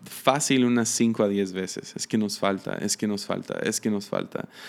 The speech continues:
es que nos falta tiempo, es que nos falta dinero, es que nos falta un edificio, es que nos faltan las luces, es que nos falta el sonido, es que nos faltan los músicos", ¿no? "Es que nos falta, es que nos falta, es que nos falta". Y, eh,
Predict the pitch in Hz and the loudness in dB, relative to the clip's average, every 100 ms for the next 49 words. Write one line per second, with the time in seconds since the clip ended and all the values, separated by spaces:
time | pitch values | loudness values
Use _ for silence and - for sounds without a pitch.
0 | - - 127 113 120 113 113 98 92 92 | -14 0 2 4 2 0 -2 -4 -6 -4
1 | - 123 113 101 107 104 98 95 92 101 | 2 2 2 0 2 2 2 0 -2 -2
2 | - 120 110 104 110 107 101 - 92 - | 2 2 2 0 2 0 -2 -4 -6 -6
3 | 98 - 117 107 104 104 104 101 98 98 | -4 0 0 2 2 2 0 0 0 -2
4 | 95 95 98 107 120 110 110 107 104 104 | -2 -4 -6 -4 -2 0 0 0 -2 -2
5 | 101 98 98 - 117 110 104 104 107 104 | -2 -2 -2 -2 -2 0 0 0 0 0
6 | 104 98 - - - 101 117 - - - | -2 -4 -6 -6 -4 -4 -4 -12 -16 -16
7 | - 113 117 107 - 107 107 101 104 101 | -4 -2 0 0 2 2 2 -2 -4 -4
8 | 101 90 98 - 92 - - - - 117 | -4 -6 -8 -8 -8 -8 -10 -10 -12 -14
9 | - _ _ _ _ _ _ _ _ _ | -18 _ _ _ _ _ _ _ _ _
10 | _ _ - _ 117 110 104 101 98 | _ _ -20 _ 2 4 4 2 0